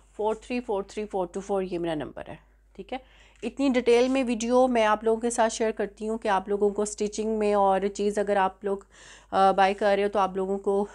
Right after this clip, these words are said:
कोई डाउट ना रहे कि हमें पता नहीं क्या मिलेगा, तो सेम आपको यही चीज़ मिलेगी जो मैं वीडियो में शो करती हूँ, ठीक है। और जो रेप-, जो रेप्लिका हम लोगों ने रेडी किया है, मैंने उसी में से कोई भी ड्रेस उठाया और वीडियो बना लिया।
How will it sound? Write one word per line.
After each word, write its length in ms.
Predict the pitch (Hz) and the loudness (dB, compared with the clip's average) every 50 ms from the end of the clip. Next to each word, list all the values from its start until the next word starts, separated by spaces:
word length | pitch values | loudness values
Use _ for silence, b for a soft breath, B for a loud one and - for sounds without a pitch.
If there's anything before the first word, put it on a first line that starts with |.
| B B B B | B B B B
कोई 160 | - 208 202 | 0 0 2
डाउट 300 | 196 196 185 185 190 190 | 4 4 4 4 2 2
ना 140 | 208 214 202 | 0 0 2
रहे 160 | 196 196 190 | 2 2 0
कि 100 | 185 - 208 | 0 -2 -4
हमें 200 | 208 202 190 185 | -4 -4 -4 -6
पता 200 | - 185 - 190 | -6 -6 -6 -6
नहीं 100 | 196 190 | -8 -6
क्या 220 | - 202 185 190 196 | -4 -2 0 0 0
मिलेगा, 440 | 202 196 180 185 185 180 202 220 233 B B B B B B B B - | 0 -2 -2 -2 -2 -2 -4 -4 -6 B B B B B B B B -6
तो 100 | - 220 | -4 -4
सेम 360 | 208 - - 247 233 247 254 254 | -2 0 2 4 4 4 4 4
आपको 220 | 240 240 247 - 262 | 2 2 0 -2 0
यही 280 | 220 226 240 233 233 226 | 0 2 2 2 2 2
चीज़ 260 | - 202 180 170 170 | 0 -2 -2 -2 -2
मिलेगी 320 | 175 170 165 170 165 185 | -2 -2 -2 -4 -4 -2
जो 120 | 175 196 190 | -2 -2 0
मैं 120 | 196 190 190 | 0 0 0
वीडियो 260 | 185 180 180 196 185 | -2 -2 0 0 0
में 100 | 180 180 180 | 0 -2 -4
शो 180 | - 165 151 151 | -4 -6 -8 -8
करती 340 | - 143 139 - _ - | -10 -12 -16 -16 _ -16
हूँ, 120 | 143 - - - _ | -16 -16 -16 -18 _
ठीक 200 | - 190 185 - | -12 -10 -8 -8
है। 80 | 269 - - _ _ _ _ _ _ _ _ _ _ _ _ _ _ _ _ _ _ _ _ _ _ _ _ - | -8 -8 -10 _ _ _ _ _ _ _ _ _ _ _ _ _ _ _ _ _ _ _ _ _ _ _ _ -12
और 60 | 196 | -4
जो 120 | 196 240 247 | 0 0 4
रेप-, 320 | 226 226 214 214 - _ _ _ - | 6 4 4 4 0 _ _ _ -12
जो 160 | 190 190 226 240 | -2 0 4 6
रेप्लिका 480 | 240 226 226 226 233 254 247 - 269 269 | 6 4 4 2 -2 -6 -2 -2 -2 -2
हम 180 | 269 247 226 220 | -2 -2 0 0
लोगों 180 | 220 220 233 | 0 0 0
ने 120 | 240 240 233 | 0 0 2
रेडी 360 | 214 196 190 185 190 240 254 247 | 2 2 2 2 2 0 -2 -2
किया 240 | - - 240 240 | -2 -2 0 0
है, 60 | 240 240 | 0 2
मैंने 200 | 247 254 247 247 - 233 | 2 0 0 0 -2 -2
उसी 260 | 247 - - 294 277 | -2 0 2 2 2
में 100 | 269 262 | 2 2
से 140 | 254 - 277 | 0 0 -2
कोई 340 | 269 - 277 285 302 311 311 | -2 -2 -2 0 2 4 4
भी 120 | 262 302 269 | 4 2 2
ड्रेस 280 | 240 254 240 247 - | 4 2 2 2 0
उठाया 340 | 247 240 240 240 214 214 220 | -4 -4 0 2 4 4 4
और 80 | 220 214 | 4 4
वीडियो 280 | 208 202 190 208 202 | 2 0 2 0 0
बना 260 | 190 185 180 165 160 | 0 -2 -4 -6 -6
लिया। 240 | 156 156 165 170 - | -10 -12 -14 -16 -16